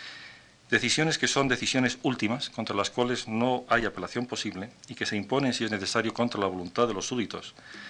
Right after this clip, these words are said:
de tal forma que los súbditos experimentan miedo ante la amenaza o el uso eventualmente de la violencia física,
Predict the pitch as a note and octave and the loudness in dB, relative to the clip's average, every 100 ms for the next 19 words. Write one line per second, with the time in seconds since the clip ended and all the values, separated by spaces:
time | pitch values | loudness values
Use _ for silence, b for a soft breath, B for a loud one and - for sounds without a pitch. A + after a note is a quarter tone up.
0 | B B B G#2+ C#3+ D3 D#3 C#3 A#2+ A#2+ | B B B -2 0 2 2 2 0 0
1 | C3+ B2 A#2 G2+ - G#2+ A2 C#3 C3+ A#2 | -2 -2 -2 -2 -2 0 2 2 2 2
2 | A2 C3 G#2+ E2 - B B B - A2 | 4 4 2 -2 -12 B B B -6 -4
3 | G2+ G#2 G2+ G2 B2+ C#3 - F#2+ - - | -2 2 4 4 2 0 -2 -4 -6 -20
4 | _ _ _ - _ _ _ _ - A2 | _ _ _ -20 _ _ _ _ -2 0
5 | A2+ E3 G#2+ F#2 F#2+ G#2 A#2 A#2+ A2+ F#2+ | 2 2 0 0 0 0 2 2 2 0
6 | F2+ F#2+ A#2 A#2+ G#2 G#2+ F#2 E2 | -2 0 -2 -2 -4 -6 -6 -10